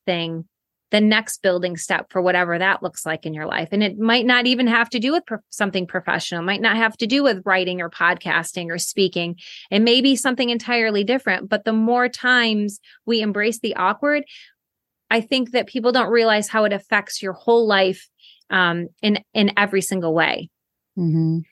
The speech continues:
Speaker 2: Yeah, so true. Um, and I know something else that you talk about along those same lines of, you know, affirm your value, embrace the awkward. And then something else you're a big advocate for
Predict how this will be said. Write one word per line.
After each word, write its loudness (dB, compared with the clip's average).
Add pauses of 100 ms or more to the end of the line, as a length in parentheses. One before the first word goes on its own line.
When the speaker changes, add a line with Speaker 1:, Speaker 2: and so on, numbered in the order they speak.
Speaker 2:
Yeah, 2
so -2
true. -2 (380)
Um, 4
and 2
I 4
know 2
something -4
else -4
that -6
you -4
talk -2
about 4
along 4
those 2
same 0
lines -2
of, -2 (180)
you -4
know, 0
affirm 0
your 0
value, 0 (440)
embrace 2
the 0
awkward. 4
And 4
then 4
something 0
else -4
you're -2
a -4
big 0
advocate 0
for 2